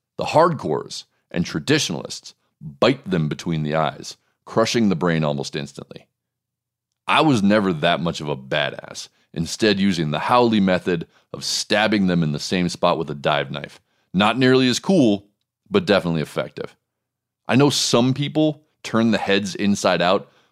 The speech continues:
but, uh, I personally recommend killing them first. Trying to turn a squirming and surprisingly powerful octopus inside out is not as easy as it looks on YouTube. I once read an essay called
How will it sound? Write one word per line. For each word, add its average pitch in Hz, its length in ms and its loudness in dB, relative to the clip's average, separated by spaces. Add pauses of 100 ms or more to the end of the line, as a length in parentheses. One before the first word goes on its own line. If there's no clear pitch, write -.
(140)
but, 87 320 0
uh, 78 280 0
I - 80 -8
personally 151 400 0
recommend 98 560 2
killing 90 280 0
them 69 140 -4
first. - 500 -10 (460)
Trying 127 280 2
to 110 140 -2
turn 120 400 2
a 73 140 -2
squirming 110 760 0
and 87 120 -4
surprisingly 95 600 -2
powerful 90 460 -2
octopus 85 560 -4
inside 92 420 2
out 90 300 2 (440)
is 80 180 -6
not 101 380 2
as 101 140 0
easy 87 260 0
as 78 140 -4
it - 120 -10
looks - 380 -6 (420)
on 85 200 0
YouTube. 71 460 -10 (1040)
I 113 60 2
once 170 280 2
read 131 180 4
an 101 100 2
essay 101 400 0
called 80 360 0